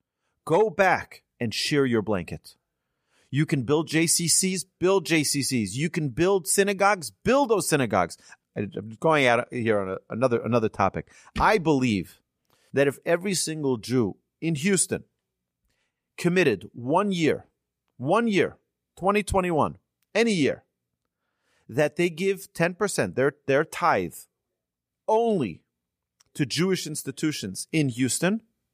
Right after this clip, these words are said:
we will never need another fundraiser in the city again for a Jewish institution.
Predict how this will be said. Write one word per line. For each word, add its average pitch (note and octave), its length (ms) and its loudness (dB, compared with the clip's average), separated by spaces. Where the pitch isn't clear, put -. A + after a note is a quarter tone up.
we C#3 100 0
will C3 160 0
never D#3+ 360 0
need D#3+ 180 -2
another C#3 260 -2
fundraiser A#2 520 -4
in G#2+ 80 -6
the G2 80 -4
city F#2+ 260 -4
again E2 260 -6
for - 160 0
a F#2+ 60 4
Jewish F#2+ 240 -4
institution. - 480 -10